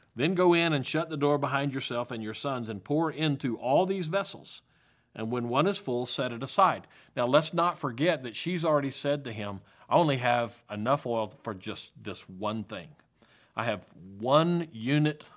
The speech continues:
of oil." And Elisha now is saying, "Go out," the instructions he gives, "go out and borrow as many vessels as you can, not small ones at that,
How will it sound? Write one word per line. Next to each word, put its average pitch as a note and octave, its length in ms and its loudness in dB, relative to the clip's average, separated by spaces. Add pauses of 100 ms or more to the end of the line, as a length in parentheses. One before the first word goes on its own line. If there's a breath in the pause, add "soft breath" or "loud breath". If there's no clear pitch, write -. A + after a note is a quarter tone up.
of A2 120 -6
oil." A2+ 520 0 (760 soft breath)
And A#2+ 140 -4
Elisha C#3+ 480 4
now A#2+ 540 -2
is A#2 160 -6
saying, B2+ 300 -2
"Go C3+ 200 2
out," A#2 520 0
the A2 80 -4
instructions D3+ 600 0
he E3 80 -4
gives, A#2 260 -8 (280 soft breath)
"go D3 200 4
out C3 200 4
and G2 240 -6
borrow C3+ 320 6
as G#2 100 -8
many C3 220 0
vessels F3 380 -2
as F3 140 -4
you F3 60 -6
can, A2 380 -6
not C#3+ 280 0
small G3 400 4
ones G#2+ 280 -6
at G#2 140 -10
that, C#3 420 -6